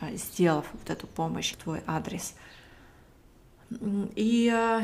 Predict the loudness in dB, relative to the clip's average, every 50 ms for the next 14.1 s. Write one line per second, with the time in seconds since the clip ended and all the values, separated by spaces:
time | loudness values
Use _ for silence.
0 | -2 -2 0 0 0 0 0 0 2 4 4 4 2 2 0 0 2 2 2 2
1 | 2 2 0 0 2 4 4 6 6 6 4 2 0 0 0 2 2 4 4 2
2 | 2 2 2 2 2 2 2 0 -2 -4 -2 -2 -2 -2 -2 -2 -4 -4 -2 0
3 | 0 0 0 0 -2 -2 -4 -4 -6 -6 -6 -6 -6 -6 -4 -4 -4 -4 -4 -6
4 | -6 -4 -4 -4 -4 -4 -2 -4 -4 -2 -4 -4 -4 -4 -4 -4 -4 -4 -4 -6
5 | -10 -14 -20 -20 -20 -20 -20 -20 -20 -20 -20 -20 -20 -20 -16 -12 -8 -8 -6 -6
6 | -4 -4 -2 -2 -2 -2 -2 0 0 2 0 0 -2 -6 -12 -16 -18 -20 -20 -20
7 | -20 -20 -20 -14 -8 -6 -4 -4 -4 -4 -4 -4 -4 -2 -2 -2 0 2 0 0
8 | 0 2 2 4 4 4 4 2 0 0 2 4 4 6 4 4 2 0 -2 -4
9 | -4 -2 -2 -2 -4 -4 -6 -8 -8 -6 -4 -2 0 2 4 2 2 2 0 0
10 | 0 0 0 -2 -2 -2 -2 -2 -4 -6 -2 0 2 2 2 0 -2 -6 -8 -6
11 | -4 -4 -2 -2 -2 -2 0 0 0 0 -2 -4 -6 -4 -2 0 0 0 0 2
12 | 4 4 4 6 4 2 0 -2 -6 -10 -14 -16 -16 -16 -16 -16 -16 -16 -14 -12
13 | -10 -8 -6 -6 -4 -2 -2 -2 -2 -4 -4 -2 -4 -2 0 2 2 4 2 2
14 | -2